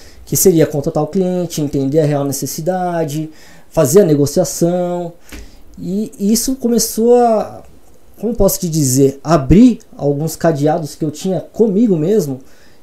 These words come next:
e, e fez com que eu expandisse meu potencial para o negócio. Então eu aprendi a falar em público,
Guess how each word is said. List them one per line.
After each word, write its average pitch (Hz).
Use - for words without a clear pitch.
e, 98
e 147
fez 196
com 208
que 196
eu 208
expandisse 220
meu 254
potencial 240
para 240
o 269
negócio. 190
Então 226
eu 208
aprendi 147
a 123
falar 143
em 160
público, 156